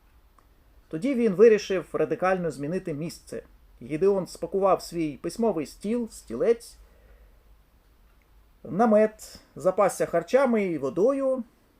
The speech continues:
орендував літачок і полетів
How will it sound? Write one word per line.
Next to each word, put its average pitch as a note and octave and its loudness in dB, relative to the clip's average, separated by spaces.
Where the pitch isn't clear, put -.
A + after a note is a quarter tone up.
орендував A3 6
літачок C4+ 0
і C#4+ -8
полетів A3 -2